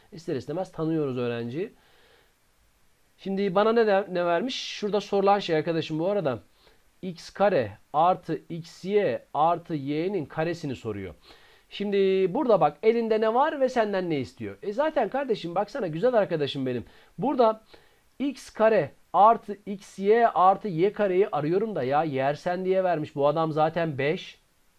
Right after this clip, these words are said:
Yukarıda yazıyor beş. Bana ne lazım o halde?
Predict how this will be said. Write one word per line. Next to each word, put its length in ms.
Yukarıda 360
yazıyor 300
beş. 340
Bana 260
ne 140
lazım 360
o 80
halde? 460